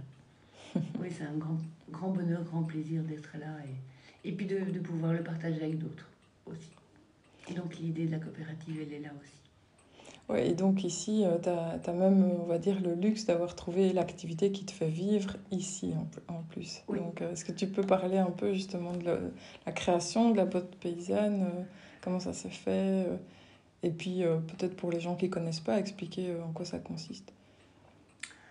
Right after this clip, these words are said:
Speaker 2: Euh, je crois que les choses n'arrivent pas toutes seules. Euh,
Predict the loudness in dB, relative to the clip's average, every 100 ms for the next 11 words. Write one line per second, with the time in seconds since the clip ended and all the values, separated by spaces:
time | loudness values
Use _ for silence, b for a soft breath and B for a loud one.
0 | B B -2 0 0 -2 0 0 -2 -2
1 | -10 -16 -6 -4 -2 -4 -4 -4 -4 -4
2 | -6 -6 -6 -6 -6 -6 -10 -18 -20 -20
3 | B B B B B -20 -20 -12 -6 -4
4 | -4